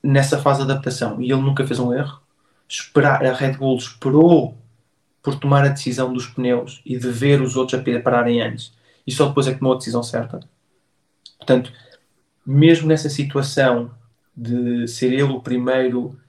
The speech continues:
a primeira pessoa a perder tudo, porque é o que está em primeiro, eh, tomaram a decisão correta. O Alonso podia ter tomado vantagem com isso, mas não conseguiram. Com a estratégia, meteram no primeiro com slicks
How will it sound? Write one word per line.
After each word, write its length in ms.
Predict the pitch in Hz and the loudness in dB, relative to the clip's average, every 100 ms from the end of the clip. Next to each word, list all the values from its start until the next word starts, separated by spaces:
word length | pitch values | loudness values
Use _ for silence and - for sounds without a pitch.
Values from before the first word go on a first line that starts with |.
| _ _ - | _ _ -10
a 60 | |
primeira 280 | 117 123 131 | -6 -4 -4
pessoa 260 | 127 131 127 | -4 -2 -2
a 20 | |
perder 420 | - 123 127 117 | 0 0 0 -2
tudo, 420 | - 127 120 113 - - _ _ - - | -4 -4 -4 -8 -12 -20 _ _ -20 -20
porque 180 | - | -2
é 20 | 117 | -2
o 40 | |
que 60 | 117 | 0
está 100 | 117 | -4
em 80 | |
primeiro, 400 | 117 120 120 123 - - - _ - | -2 -4 -2 -4 -8 -18 -20 _ -6
eh, 500 | - - - - - - _ _ _ _ _ - | -2 0 0 -4 -8 -16 _ _ _ _ _ 0
tomaram 240 | 160 156 | 4 4
a 40 | 151 | 4
decisão 260 | 139 139 | -2 -4
correta. 380 | - 117 - - _ _ _ _ _ _ _ - | -4 -8 -8 -16 _ _ _ _ _ _ _ 0
O 120 | 139 | 2
Alonso 380 | 135 160 - - | 4 2 -2 -6
podia 240 | 143 170 | -4 -4
ter 360 | - 190 165 - | 2 4 4 2
tomado 360 | 156 143 135 | -2 -2 -4
vantagem 540 | 127 139 139 135 139 135 | -4 -2 0 -2 -4 -4
com 200 | 139 143 | -2 -2
isso, 220 | 139 147 | -2 0
mas 200 | 151 156 | 0 0
não 120 | 156 | 0
conseguiram. 640 | 156 143 - 127 127 143 - _ | 0 -4 -4 -4 -4 -6 -16 _
Com 80 | 127 | -8
a 40 | |
estratégia, 440 | - 120 123 120 123 | -6 0 0 0 -2
meteram 300 | 120 131 127 | -4 -4 -4
no 80 | |
primeiro 320 | 120 123 123 123 | -4 -2 -2 -2
com 100 | 123 | -8
slicks 480 | - 127 123 - | -6 -6 -6 -10